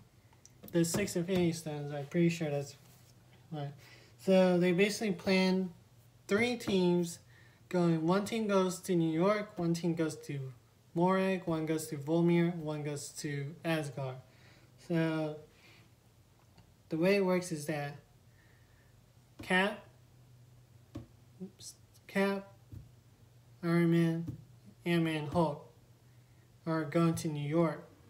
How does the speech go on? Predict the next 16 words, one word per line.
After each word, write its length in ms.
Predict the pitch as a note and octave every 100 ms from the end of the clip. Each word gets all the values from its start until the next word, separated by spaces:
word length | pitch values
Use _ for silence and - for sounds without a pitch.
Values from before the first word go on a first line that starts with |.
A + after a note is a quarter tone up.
| -
for 160 | - D#3+
the 80 | C#3 -
three, 540 | D#3+ E3 E3 D#3 D#3 C#3+ - _ _
three 200 | - E3+
Infinity 340 | E3 E3+ D#3 C#3+
Stones. 560 | - C#3+ C3+ C3 C3 - _ - - - - _ - - - - - _ - _ - _ _ - - _ _ E3+
Black 260 | E3 E3
Widow 560 | G3 G#3 A3 A3+ A3+ A3+ - _ _ _ _ -
and 300 | E3 D#3+ D3
Hawkeye 540 | - F#3+ F#3+ F3 D#3 D#3
is 140 | D3
going 200 | E3 D#3
to 100 | D#3
Volmir 640 | C#3 E3+ F#3 E3+ D#3 D3+
for 440 | C#3+ D#3+ D3+ D3 D3
the 320 | C#3+ C#3+